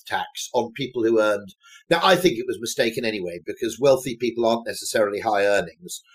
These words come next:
high earners. Wealthy people in Britain are people with a lot of assets. And those people have enjoyed a huge tax-free increase in their wealth through asset price inflation,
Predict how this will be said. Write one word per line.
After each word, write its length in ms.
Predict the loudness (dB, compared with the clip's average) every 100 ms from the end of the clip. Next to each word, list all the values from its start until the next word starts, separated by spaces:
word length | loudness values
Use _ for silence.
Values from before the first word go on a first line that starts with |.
| _
high 160 | 4 6
earners. 360 | 6 4 -2 0
Wealthy 320 | 2 2 -2
people 220 | -6 -6 -6
in 80 |
Britain 240 | -4 -6 -6
are 100 | -6
people 220 | -6 -6
with 100 | -6
a 80 | 0
lot 160 | 0
of 60 | 0
assets. 640 | -4 -6 -10 -16 -20 -20 _ _ _ _ _ -12 -4
And 100 | 4
those 220 | 4 4
people 260 | 0 0 2
have 80 |
enjoyed 400 | 0 2 4 4
a 40 | 2
huge 460 | -2 -4 -4 -6 -6
tax-free 760 | -6 -4 -10 -2 0 0 -6
increase 400 | -8 -6 -4 -4
in 100 | -8
their 160 | -4 0
wealth 260 | 2 2 0 -2
through 160 | -2 0
asset 300 | -4 -4 -10
price 320 | -6 -4 -4 -8
inflation, 600 | -14 -12 -12 -12 -20